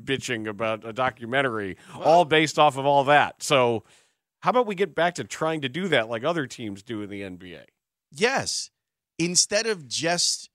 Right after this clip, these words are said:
Speaker 2: like, the idea of only catering to the twenty-two thousand that show up for games.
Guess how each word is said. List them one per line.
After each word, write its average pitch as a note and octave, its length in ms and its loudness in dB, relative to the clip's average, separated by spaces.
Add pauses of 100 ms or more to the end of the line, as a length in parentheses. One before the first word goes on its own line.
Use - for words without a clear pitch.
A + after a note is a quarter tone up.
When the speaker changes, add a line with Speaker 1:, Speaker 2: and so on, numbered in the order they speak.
(680)
Speaker 2:
like, C3+ 180 -4
the D3+ 180 -10
idea D#3+ 640 0 (160)
of A#2+ 480 -2 (580)
only F3+ 640 -2
catering C#3 840 -8 (1300)
to D#3 100 -4
the C3 100 -8
twenty-two E3+ 520 -2
thousand D3 420 2
that B2 140 -6
show C3+ 260 0
up C#3 180 0
for A2 240 -10
games. C3 640 -10